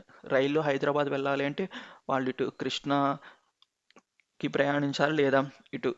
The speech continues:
యాదగిరికి వెళ్ళి అక్కడి నుంచి రైల్లో వెళ్ళాల్సి ఉంటుంది. దానికంటే బస్సులో వెళ్ళటమే బెస్ట్.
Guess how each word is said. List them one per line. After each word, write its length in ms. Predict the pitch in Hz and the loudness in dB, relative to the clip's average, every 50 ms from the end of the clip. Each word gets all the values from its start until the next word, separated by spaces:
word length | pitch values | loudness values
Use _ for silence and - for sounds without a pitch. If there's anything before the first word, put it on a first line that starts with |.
| - - | -2 0
యాదగిరికి 540 | 127 127 135 127 - 139 143 143 139 - | 2 2 2 2 0 -2 -2 -2 -2 -2
వెళ్ళి 280 | 143 135 139 135 143 - | 0 0 0 0 0 0
అక్కడి 340 | 180 139 - - - 147 143 | 0 0 0 0 -2 -2 0
నుంచి 240 | 147 151 151 - 165 | -2 -2 -4 -4 -2
రైల్లో 360 | 147 139 131 131 135 139 139 | 0 2 2 2 2 2 2
వెళ్ళాల్సి 440 | 131 135 123 127 131 131 135 - 151 | 2 2 2 2 2 0 0 -2 -2
ఉంటుంది. 440 | 135 123 117 - 123 127 123 131 | -2 -2 -2 -4 -4 -2 -2 -4
దానికంటే 560 | 127 120 139 135 135 139 147 143 147 - 214 226 - - - - - - _ - | -2 0 0 0 0 0 -2 -4 -2 -2 -4 -4 -4 -8 -20 -20 -20 -16 _ -2
బస్సులో 300 | 143 131 - - 143 147 | -2 -2 0 0 0 2
వెళ్ళటమే 420 | 147 139 143 139 - 143 165 196 | 2 2 2 0 -2 -2 -4 -4
బెస్ట్. 380 | 175 143 135 120 - - - | -2 -2 -2 -2 -2 -4 -4